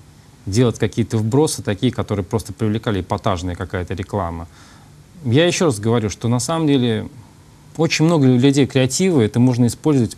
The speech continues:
очень хорошо и красиво, и продвигать свой товар очень изящно.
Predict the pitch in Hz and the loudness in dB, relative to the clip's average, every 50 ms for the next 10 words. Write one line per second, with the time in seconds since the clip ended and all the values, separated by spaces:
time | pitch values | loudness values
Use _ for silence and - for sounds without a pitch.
0 | - - 151 143 - - 117 - - 123 120 - - 131 107 - - 120 113 - | -4 -2 -2 0 0 -2 -6 -4 -4 -4 -4 -2 -2 -4 -4 -2 -2 -4 -4 -4
1 | - 160 165 160 143 123 113 101 98 107 101 - 113 110 120 120 120 143 131 131 | -4 -2 -2 0 0 0 0 -2 -2 -4 -6 -4 -2 -2 0 0 0 0 0 0
2 | - 120 107 - 110 110 120 131 117 120 - - - 123 113 - - 107 101 98 | -2 -4 -6 -4 -4 -4 -2 -4 -4 -6 -6 -4 -2 -2 -2 -2 -4 -4 -4 -4
3 | 95 104 90 80 - - - - 85 | -4 -4 -6 -6 -8 -10 -12 -14 -14